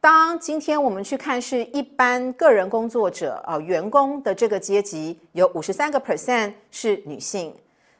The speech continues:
但是随着职业生涯往上走的过程，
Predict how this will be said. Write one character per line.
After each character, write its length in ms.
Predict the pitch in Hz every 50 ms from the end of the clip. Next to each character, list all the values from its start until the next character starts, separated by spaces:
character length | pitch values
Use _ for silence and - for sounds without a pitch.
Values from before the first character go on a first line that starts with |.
| _
但 200 | _ 339 339 320
是 360 | 330 - - 330 294 269 254 262 - -
随 280 | - - - 214 220 254
着 220 | 269 285 277 226
职 240 | 226 - 208 208 247
业 180 | 285 359 302
生 260 | 269 - 294 277 277 277
涯 340 | 247 208 202 190 196 202 - - _ _ _ _ _ _
往 200 | - 196 185 170
上 260 | 180 - 359 311 262 220
走 380 | - - 185 147 - - - - _
的 100 | 202 185
过 240 | 190 285 277 233 196
程， 460 | 196 - 233 185 170 170 175 196